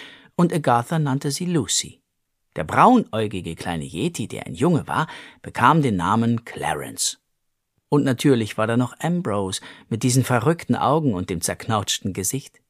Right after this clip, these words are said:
Der kleine Ambrose, auf den man besonders aufpassen musste.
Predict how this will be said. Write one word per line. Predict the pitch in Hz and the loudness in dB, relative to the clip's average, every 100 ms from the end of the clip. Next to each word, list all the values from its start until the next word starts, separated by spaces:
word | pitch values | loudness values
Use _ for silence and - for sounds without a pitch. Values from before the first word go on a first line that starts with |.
| _ | _
Der | 120 | -4
kleine | 113 143 160 208 202 180 - | 0 0 2 2 0 -2 -4
Ambrose, | 143 117 87 78 76 82 - - - - - | -2 -2 -4 -6 -6 -6 -10 -14 -20 -18 -14
auf | - | -2
den | 113 | 6
man | 127 151 | 6 8
besonders | 170 135 98 73 - | 6 4 2 -2 -4
aufpassen | - 98 - 107 - | -4 -4 -6 -6 -4
musste. | 98 98 - - | -6 -6 -8 -10